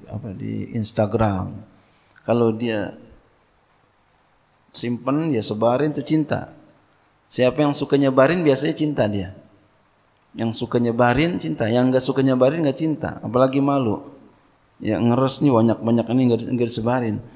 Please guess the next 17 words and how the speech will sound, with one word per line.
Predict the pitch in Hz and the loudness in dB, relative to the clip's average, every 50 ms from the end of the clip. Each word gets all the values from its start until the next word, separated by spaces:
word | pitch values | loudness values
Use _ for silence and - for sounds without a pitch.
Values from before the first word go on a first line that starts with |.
| - - | -20 -8
itu | - - | -2 -2
dia | 165 170 190 | 0 0 0
nggak | 175 147 127 - | 0 0 -2 -2
cinta. | 151 151 147 143 - - - - _ _ _ _ _ _ _ _ _ _ _ _ _ _ _ _ _ _ _ _ _ _ _ _ _ - - - | -4 -6 -6 -8 -10 -14 -16 -16 _ _ _ _ _ _ _ _ _ _ _ _ _ _ _ _ _ _ _ _ _ _ _ _ _ -20 -12 -4
Yang | 110 117 127 123 123 | -2 0 0 0 0
cinta | - 135 127 123 123 123 180 208 | 2 2 2 2 2 2 0 0
itu | 202 202 202 | 0 -2 -6
di | 160 151 | -6 -6
sini | 156 220 160 | -8 -10 -10
ketahuan | - 233 185 135 120 110 104 104 101 - | -10 -8 -8 -6 -6 -6 -6 -8 -10 -12
tuh. | 71 - - _ _ _ _ _ _ _ _ _ _ - | -16 -20 -20 _ _ _ _ _ _ _ _ _ _ 2
Kalau | - 120 127 127 123 | 4 6 6 6 4
dulu | 117 123 123 123 147 160 | 2 0 -2 0 0 0
kan | 156 190 190 175 165 | 0 0 -2 0 0
apa? | 170 170 - - 107 - - - - _ _ _ _ _ _ _ _ _ _ _ _ _ _ _ _ _ _ _ _ _ _ _ - - | -4 -4 -4 -6 -10 -10 -12 -20 -20 _ _ _ _ _ _ _ _ _ _ _ _ _ _ _ _ _ _ _ _ _ _ _ -16 -14
Iya. | 113 110 104 98 92 95 98 92 - 90 - _ _ _ _ _ _ _ _ _ _ _ _ _ _ _ _ _ _ _ _ _ _ _ _ _ _ _ _ _ _ _ _ _ _ _ _ _ | -12 -10 -10 -12 -12 -14 -16 -18 -20 -20 -20 _ _ _ _ _ _ _ _ _ _ _ _ _ _ _ _ _ _ _ _ _ _ _ _ _ _ _ _ _ _ _ _ _ _ _ _ _
Eh, | - 101 95 80 - - - - - | -16 -16 -16 -16 -14 -14 -12 -10 -8